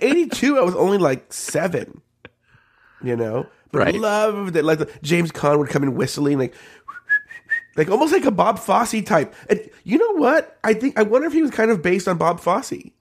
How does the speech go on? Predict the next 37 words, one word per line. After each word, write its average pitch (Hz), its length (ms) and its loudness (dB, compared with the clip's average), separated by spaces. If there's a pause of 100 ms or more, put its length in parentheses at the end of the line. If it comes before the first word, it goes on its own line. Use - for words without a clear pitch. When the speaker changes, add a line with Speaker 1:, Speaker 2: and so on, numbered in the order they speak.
(120)
Speaker 2:
I 131 160 0
think 127 220 -2
he 143 100 2
was 127 140 2
supposed, 131 300 0
'cause 131 140 0
he 123 80 2
was 117 140 2
a 117 60 2
womanizer, 113 840 0
and 131 80 0
Speaker 1:
Yeah. 151 180 2
Speaker 2:
he 110 40 -6
was 95 140 -10
just - 260 -8
sort 98 220 0
of 90 140 -6
this 95 160 -2
guy. - 120 0
And 104 120 0
he, 107 240 0
he, 110 380 2 (280)
they, 120 320 0
they 120 180 2
show 131 300 2
a 127 40 2
scene 120 380 0
where 110 140 4
he 107 180 0
dies 101 580 2
falling 101 480 0
down 95 280 0
the 92 60 -2
stairs 92 460 0
of 101 80 0
Speaker 1:
Yeah. 127 80 2
Speaker 2:
this, - 140 -2